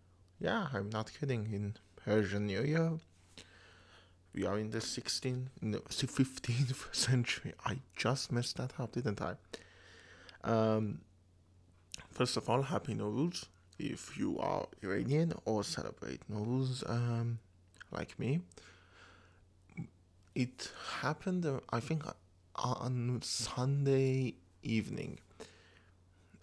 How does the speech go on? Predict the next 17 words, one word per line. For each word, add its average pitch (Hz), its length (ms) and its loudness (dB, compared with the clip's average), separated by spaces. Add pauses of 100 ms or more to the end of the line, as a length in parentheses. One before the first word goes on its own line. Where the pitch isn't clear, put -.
And 113 800 2
yeah, 143 400 4 (560)
uh, 107 600 4 (160)
I'll 120 280 4
get 135 220 2
to 123 440 4
it 123 360 0
a - 60 0
little 120 280 0
bit - 320 -4
later, 123 560 2
but 113 260 -2
it's - 320 -6
not 135 220 -4
been 131 220 -2
very 113 240 2
fun. - 340 -6